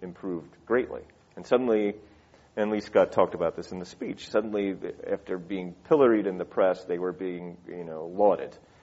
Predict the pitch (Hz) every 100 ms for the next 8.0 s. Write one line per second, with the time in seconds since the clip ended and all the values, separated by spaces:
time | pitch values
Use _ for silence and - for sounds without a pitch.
0 | _ 90 87 90 95 90 90 85 - 92
1 | 95 78 - 80 73 73 80 76 85 80
2 | 76 69 82 92 95 80 73 80 76 -
3 | 76 78 85 87 82 80 82 78 76 -
4 | 50 - 85 82 78 76 - - _ -
5 | 90 73 76 - 90 78 71 80 87 85
6 | 76 76 71 - 185 - - _ _ _
7 | _ _ 131 127 139 156 143 123 113